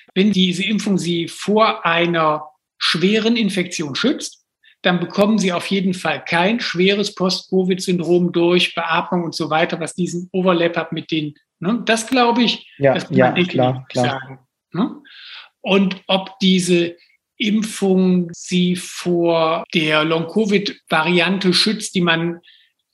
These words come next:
Speaker 1: erlangt, wenn man nicht hospitalisiert war, da gibt's, glaube ich, noch keine ganz einheitliche Meinung zu, ja.
Speaker 2: Mhm.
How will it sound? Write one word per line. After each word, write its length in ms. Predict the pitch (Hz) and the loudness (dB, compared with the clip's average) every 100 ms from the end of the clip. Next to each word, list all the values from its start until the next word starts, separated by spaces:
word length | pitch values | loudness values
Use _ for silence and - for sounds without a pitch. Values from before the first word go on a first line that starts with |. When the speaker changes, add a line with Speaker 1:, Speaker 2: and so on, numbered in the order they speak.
| - | -4
Speaker 1:
erlangt, 440 | 175 165 185 190 | 0 2 0 0
wenn 100 | 196 | 2
man 340 | 175 175 175 185 | 2 2 -2 -4
nicht 560 | - 214 190 180 233 302 | -12 -6 2 4 4 2
hospitalisiert 1000 | 269 - 185 - 160 156 139 160 147 - | 0 -2 -4 -4 -4 -4 -4 -4 -4 -4
war, 240 | 147 139 - _ - - _ _ _ _ | -4 -4 -10 _ -20 -20 _ _ _ _
da 260 | 175 156 196 | 0 0 -2
gibt's, 320 | 226 208 - | -4 -8 -4
glaube 300 | 196 180 196 | 0 2 2
ich, 120 | - | -2
noch 180 | 180 - | -2 -6
keine 500 | - 165 196 220 202 | -4 0 2 0 0
ganz 460 | 180 175 202 - - | 0 0 -2 -6 -4
einheitliche 800 | 165 190 196 175 185 185 165 180 | 0 2 2 -2 -4 -6 -4 -4
Meinung 540 | 165 175 180 151 131 | -2 0 0 -2 -8
zu, 340 | - - 143 127 | -14 -14 -12 -12
ja. 240 | 127 165 202 _ _ - | -10 -12 -14 _ _ -8
Speaker 2:
Mhm. 340 | 135 123 127 | -6 -4 -8